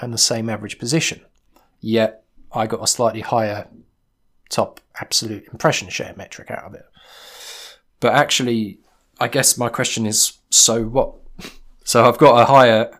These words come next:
absolute top impression share, but how does that,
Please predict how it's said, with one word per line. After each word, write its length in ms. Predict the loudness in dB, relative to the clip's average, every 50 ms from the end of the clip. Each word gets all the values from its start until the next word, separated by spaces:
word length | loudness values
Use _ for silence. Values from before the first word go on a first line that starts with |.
| _ -4
absolute 560 | -2 -2 0 0 0 0 0 0 -2 -2 -4
top 220 | -4 -4 -4 -4 -6
impression 440 | -8 -4 0 0 0 0 -2 -4 -6
share, 420 | -8 -8 -6 -6 -8 -8 -10 -10 _ _ _ _ _ _ _ _ _
but 260 | -6 -6 -6 -8 -10 _
how 280 | -12 -8 -6 -4 -4 -4
does 200 | -4 -6 -6 -2
that, 300 | 0 0 0 -2 -4 _